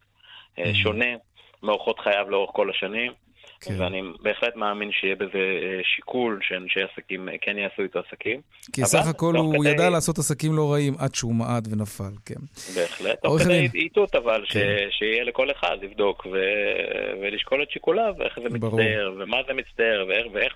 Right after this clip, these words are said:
Speaker 1: זה אומר מבחינת, אה,
Speaker 2: כן.
Speaker 1: התנהלות, אם מקימים חברות ומתחילים
Speaker 2: אוקיי.
Speaker 1: לעשות התנהלות עסקית.
Speaker 2: עורך דין אייל בסר גליק, מתמחה בדין הפלילי ובעבירות צווארון לבן, תודה רבה לך, ערב טוב שיהיה.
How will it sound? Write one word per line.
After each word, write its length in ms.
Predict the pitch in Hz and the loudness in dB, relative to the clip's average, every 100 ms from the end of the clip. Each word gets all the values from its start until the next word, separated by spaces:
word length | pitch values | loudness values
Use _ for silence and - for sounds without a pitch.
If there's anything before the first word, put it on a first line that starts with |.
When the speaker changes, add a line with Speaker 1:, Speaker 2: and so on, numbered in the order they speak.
| 135 | -2
Speaker 1:
זה 60 | |
אומר 380 | 135 120 120 117 | -2 0 -2 -2
מבחינת, 320 | 104 104 104 - | -4 -4 -6 -2
אה, 180 | 101 98 95 - - - | -2 -2 -4 -8 -16 -10
Speaker 2:
כן. 60 | - | -6
Speaker 1:
התנהלות, 460 | 101 113 98 101 95 | 0 0 2 0 -2
אם 60 | |
מקימים 340 | 95 - 107 107 | -8 -2 -2 -2
חברות 520 | 104 98 98 101 - | -2 0 0 0 -2
ומתחילים 360 | 92 - 107 95 | -8 -4 -4 -2
Speaker 2:
אוקיי. 120 | 98 | -4
Speaker 1:
לעשות 140 | - | -8
התנהלות 400 | 95 - 92 90 | -10 -12 -10 -8
עסקית. 320 | - - - - | -12 -16 -20 -4
Speaker 2:
עורך 220 | 127 143 | -2 0
דין 180 | 160 156 | 0 0
אייל 220 | 147 147 | 2 2
בסר 280 | 143 131 135 | 0 0 -2
גליק, 320 | 123 127 123 | -2 -2 -2
מתמחה 400 | 123 113 113 127 | -2 0 -2 0
בדין 240 | 120 120 123 | 0 2 0
הפלילי 340 | 117 117 120 | 0 0 2
ובעבירות 440 | 117 117 113 113 | 2 0 0 -2
צווארון 360 | - 113 113 120 | 0 0 2 2
לבן, 220 | 113 120 | 2 0
תודה 300 | 113 117 127 | 0 0 2
רבה 220 | 135 135 139 | 2 2 0
לך, 180 | 135 | 0
ערב 240 | 123 123 117 | 0 0 0
טוב 220 | 127 113 | -2 -2
שיהיה. 300 | - 113 98 | -2 -2 -2